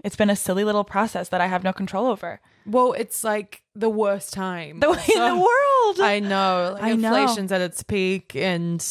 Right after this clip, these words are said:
Speaker 2: and yeah, and it's, the money isn't there the way it was even, like, a year ago, it feels
Speaker 1: I
Speaker 2: like.
Speaker 1: know. And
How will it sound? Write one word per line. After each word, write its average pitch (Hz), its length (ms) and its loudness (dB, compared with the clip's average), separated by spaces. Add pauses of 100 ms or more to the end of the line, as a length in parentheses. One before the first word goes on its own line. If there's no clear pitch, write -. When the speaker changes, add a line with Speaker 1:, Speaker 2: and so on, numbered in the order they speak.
(180)
Speaker 2:
and 180 300 0
yeah, 185 240 2
and 180 120 -2
it's, - 320 -6
the 175 200 -4
money 196 320 2
isn't 185 240 -4
there 175 260 2
the 175 80 0
way 170 140 2
it - 100 -2
was 170 320 0
even, 185 220 -4
like, 170 160 -6
a 175 60 -4
year 170 360 -4
ago, 170 320 -6
it - 100 -12
feels 175 160 -8
Speaker 1:
I 240 140 0
Speaker 2:
like. 240 180 2
Speaker 1:
know. 277 460 2
And 196 140 0